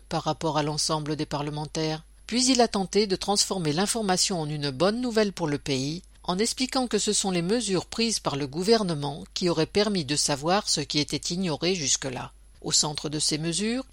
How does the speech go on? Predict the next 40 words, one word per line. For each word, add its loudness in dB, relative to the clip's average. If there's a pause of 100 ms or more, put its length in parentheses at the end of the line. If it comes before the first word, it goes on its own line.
il -2
y 6
a 10
la 6
création 2
de 0
la 4
Haute 0
Autorité 2
pour -4
la 2
Transparence 0
de -2
la 0
Vie -6
Publique, -6 (300)
H 4
A 2
T -2
V -2
P. -12 (380)
Bartolone 2
est 0
convaincu 0
qu'avec -2
le -2
président 0
de -4
cette -2
structure, -4 (300)
un 2
certain -2 (120)
Jean-Louis 0
Nadal, 0 (240)
il 0
y 2
a 8
déjà, 4
entre -2
guillemets, 0